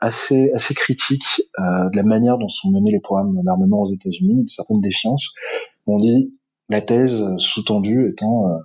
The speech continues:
franchement, ce serait quand même beaucoup plus rapide et beaucoup plus simple si on laissait juste aux industriels carte blanche et les mains libres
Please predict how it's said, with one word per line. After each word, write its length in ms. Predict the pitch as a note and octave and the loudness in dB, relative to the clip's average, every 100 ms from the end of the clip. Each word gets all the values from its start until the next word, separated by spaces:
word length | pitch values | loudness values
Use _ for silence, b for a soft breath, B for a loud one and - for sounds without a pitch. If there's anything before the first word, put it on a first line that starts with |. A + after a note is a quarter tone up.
| _ | _
franchement, 380 | - - - A#2+ | -10 -6 -2 -2
ce 120 | - | -2
serait 160 | - - | -6 -8
quand 120 | F2 | -8
même 100 | E2+ | -4
beaucoup 220 | A2 - | -6 -8
plus 140 | - A2 | -6 -2
rapide 400 | G2 F#2+ B2 A#2+ | -2 -2 -2 0
et 60 | |
beaucoup 240 | F#2 F#2+ - | -2 -4 -10
plus 160 | - | -6
simple 300 | - A2 B2 | -4 -2 -2
si 180 | - - | -2 -2
on 40 | F3 | -2
laissait 280 | - - E2+ | -2 -2 -2
juste 300 | - - - | -2 -2 -2
aux 120 | - | -2
industriels 600 | - - - - G3 G3+ - | -2 -4 -6 -4 -2 -2 -4
carte 260 | - - F#3+ | -8 -4 0
blanche 500 | F#3+ G3+ - - _ b b b _ A2 | 2 0 -2 -10 _ b b b _ 0
et 100 | - | 2
les 120 | G#2 | 2
mains 180 | G2 F#2+ | 2 4
libres 420 | A2+ C3+ G#2 | 4 2 -2